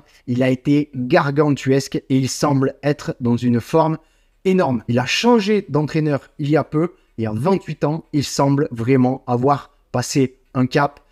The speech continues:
Cette année va-t-elle être la bonne pour Rémi ? En tout cas, tous les feux sont au vert. Donc n'hésitez pas à me donner vos favoris en commentaire pour le marathon, ça m'intéresse énormément. Allez, on passe aux féminines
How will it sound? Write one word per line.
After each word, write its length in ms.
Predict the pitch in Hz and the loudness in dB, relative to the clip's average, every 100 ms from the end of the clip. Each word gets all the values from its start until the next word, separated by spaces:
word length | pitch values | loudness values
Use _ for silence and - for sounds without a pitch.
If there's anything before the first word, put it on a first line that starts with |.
| _ | _
Cette 300 | - 180 175 | -2 -2 0
année 300 | 170 165 156 | 0 2 0
va-t-elle 420 | 120 165 - 180 | 0 -2 2 2
être 300 | 170 - 135 123 | 2 -2 -6 -2
la 140 | 135 | -2
bonne 340 | 139 170 120 - - | 2 2 2 -6 -4
pour 160 | 156 | -2
Rémi ? 320 | 165 160 175 180 _ - | 0 0 -2 -8 _ -4
En 140 | 165 | -4
tout 180 | 160 170 | -2 -4
cas, 320 | - 165 170 _ _ - | 0 0 0 _ _ -6
tous 240 | 190 196 _ - | -4 -4 _ -2
les 160 | 139 | 0
feux 340 | 143 - 180 185 _ _ | 0 0 0 0 _ _
sont 320 | - 143 156 | -2 -2 0
au 60 | 135 | 2
vert. 260 | 170 185 - | 2 2 0
Donc 280 | 170 170 | 0 2
n'hésitez 360 | 202 185 180 185 | 2 2 2 0
pas 140 | 180 | 0
à 20 | 160 | 0
me 120 | 156 | 0
donner 280 | 160 160 - | -2 -2 -4
vos 220 | 131 170 | -2 0
favoris 540 | 202 190 180 165 160 143 _ - | 2 2 0 0 -4 -8 _ -2
en 140 | 220 | -2
commentaire 600 | 208 202 180 170 170 127 - - | 0 0 0 -2 -4 -6 -12 -2
pour 180 | 220 | 2
le 120 | 208 196 | 4 4
marathon, 480 | 165 147 - 190 196 | 2 -2 -2 -4 -4
ça 400 | - - 196 214 - | -12 -4 -2 -2 -2
m'intéresse 680 | 151 165 175 170 185 185 - _ - | -2 -2 -2 0 0 -2 -10 _ 0
énormément. 600 | 233 226 196 175 135 - _ _ _ | 2 2 2 0 -2 -4 _ _ _
Allez, 260 | 220 233 - _ | 2 2 0 _
on 180 | 240 262 | 0 2
passe 240 | 262 240 | 2 0
aux 60 | 220 | -2
féminines 540 | - 208 190 196 208 | -2 -2 0 0 -2